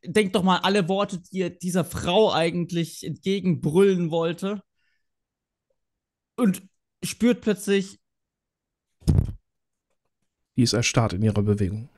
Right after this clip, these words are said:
Speaker 1: Mhm. Und er überlegt gerade und hört gerade Jandriks Stimme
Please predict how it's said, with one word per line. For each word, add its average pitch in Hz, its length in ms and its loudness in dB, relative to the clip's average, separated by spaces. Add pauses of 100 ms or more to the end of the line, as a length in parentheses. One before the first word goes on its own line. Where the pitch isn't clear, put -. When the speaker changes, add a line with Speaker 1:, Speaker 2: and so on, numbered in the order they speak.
(120)
Speaker 1:
Mhm. 202 280 0 (1300)
Und 170 80 -2
er 190 240 -2
überlegt 185 500 2
gerade 185 560 4 (1900)
und 175 220 -4 (120)
hört 170 320 4
gerade 175 380 0 (120)
Jandriks 170 520 -4
Stimme 175 680 0